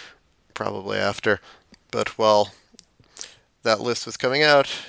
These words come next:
D J Dozier was wrapping up his final professional N F L season in nineteen ninety-one with the Detroit Lions, backing up Barry Sanders.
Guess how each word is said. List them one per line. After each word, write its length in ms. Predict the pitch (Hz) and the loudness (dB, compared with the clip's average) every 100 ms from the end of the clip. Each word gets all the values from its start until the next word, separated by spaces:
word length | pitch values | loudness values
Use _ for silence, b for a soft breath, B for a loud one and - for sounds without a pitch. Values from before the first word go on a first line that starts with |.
| - - | -20 -12
D 140 | 123 | -10
J 180 | 120 120 | -8 -8
Dozier 340 | 113 110 120 | -6 -6 -6
was 220 | 110 104 | -8 -8
wrapping 400 | 110 123 139 131 | -4 -4 -4 -4
up 240 | 123 123 - | -4 -6 -10
his 200 | 117 - | -12 -8
final 520 | - 110 117 110 113 - | -2 0 0 -2 -2 -8
professional 600 | 113 110 107 110 107 101 | -8 -6 -4 -4 -4 -4
N 120 | 110 | -8
F 180 | 107 - | -6 -2
L 160 | 107 - _ _ | -4 -4 _ _
season 580 | - 131 120 123 117 | -10 -8 -4 -2 -2
in 280 | 117 117 110 | -2 -6 -4
nineteen 400 | 110 110 - 110 | -4 -4 -6 -4
ninety-one 800 | 107 107 107 107 127 123 123 120 B B B B B B _ | -2 -4 -6 -4 0 0 -2 -4 B B B B B B _
with 140 | 95 | -14
the 80 | - | -10
Detroit 380 | 98 - 117 101 | -10 0 2 2
Lions, 720 | 123 127 120 120 120 117 113 _ _ - | 2 2 2 0 -4 -10 -14 _ _ -8
backing 340 | 107 - 117 | -8 -6 -4
up 200 | 107 - 123 - | -4 -6 -18 -8
Barry 300 | 104 107 110 | 0 2 2
Sanders. 880 | - 110 98 95 104 - 117 - | 0 0 0 -2 -8 -8 -8 -8